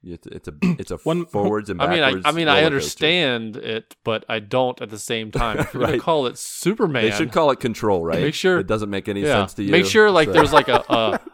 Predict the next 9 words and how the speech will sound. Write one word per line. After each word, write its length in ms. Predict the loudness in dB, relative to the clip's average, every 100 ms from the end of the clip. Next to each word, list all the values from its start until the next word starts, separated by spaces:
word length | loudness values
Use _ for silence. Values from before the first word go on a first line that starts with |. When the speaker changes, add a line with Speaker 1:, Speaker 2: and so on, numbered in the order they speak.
| -8
Speaker 1:
<laughs> 180 | _ 2
Speaker 3:
a 180 | 4 4 -2 4 4 6
Speaker 1:
Control 440 | 4 4 0 2
the 120 | 2 2
roller 260 | 2 2
Speaker 3:
make 140 | 2 4
sure 160 | 6
Speaker 1:
coaster. 260 | 6 4 -2 -16 -20 -20 -20 -20 -8 -8 0 0 2
Speaker 3:
there's 120 | 0